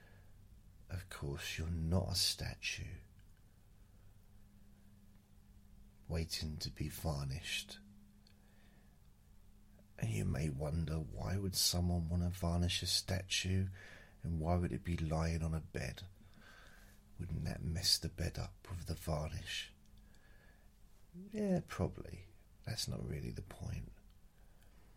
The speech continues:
The fact is that you can relax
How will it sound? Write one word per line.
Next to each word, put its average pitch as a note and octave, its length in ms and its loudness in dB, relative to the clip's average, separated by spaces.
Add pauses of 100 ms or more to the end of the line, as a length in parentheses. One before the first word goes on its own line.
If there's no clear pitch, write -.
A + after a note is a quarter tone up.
(1800)
The G2 60 -8
fact - 460 -2
is E2 560 6
that E2 200 -4
you E2 220 2 (140)
can E2 160 0
relax - 1080 0